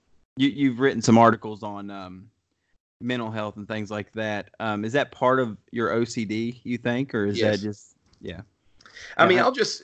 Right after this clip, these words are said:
Speaker 2: you know, I, like I told you, I'm an open book, and so,
Speaker 1: Right.
Speaker 2: uh, you know, I, I have been dealing since my teenage years with, um,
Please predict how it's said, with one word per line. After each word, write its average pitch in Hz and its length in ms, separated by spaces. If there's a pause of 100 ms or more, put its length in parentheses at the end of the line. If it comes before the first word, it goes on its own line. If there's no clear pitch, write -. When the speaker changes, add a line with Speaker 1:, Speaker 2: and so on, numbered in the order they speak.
Speaker 2:
you 175 160
know, 156 220
I, 143 80
like 151 240
I - 20
told 151 320
you, 139 60
I'm 143 100
an 139 80
open 123 320
book, 107 320
and 98 160
so, 110 260
Speaker 1:
Right. 101 220 (540)
Speaker 2:
uh, 113 300
you 139 160
know, 127 120
I, 135 280
I 127 40
have 147 220
been 139 160
dealing 131 380
since 113 260
my 110 120
teenage 117 480
years 107 560
with, 104 360
um, 90 540